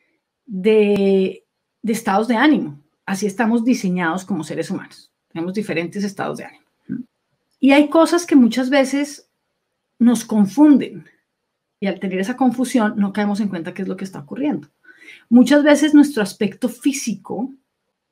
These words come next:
tiene un efecto en nuestra parte anímica y cuando no la notamos, tendemos a irnos en ese hoyo negro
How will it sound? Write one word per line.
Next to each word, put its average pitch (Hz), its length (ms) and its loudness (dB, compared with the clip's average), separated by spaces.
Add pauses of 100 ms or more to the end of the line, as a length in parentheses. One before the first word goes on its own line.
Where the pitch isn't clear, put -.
(160)
tiene 214 260 0
un 240 120 4
efecto 254 520 0
en 196 100 0
nuestra 175 320 -10
parte 170 440 -6
anímica 208 800 0
y 208 160 -6
cuando 196 400 0
no 196 240 4
la 269 160 4
notamos, 240 640 0 (480)
tendemos 196 480 -2
a 233 80 0
irnos 196 240 -2
en 220 120 0
ese 185 200 -4
hoyo 214 380 0
negro 208 500 0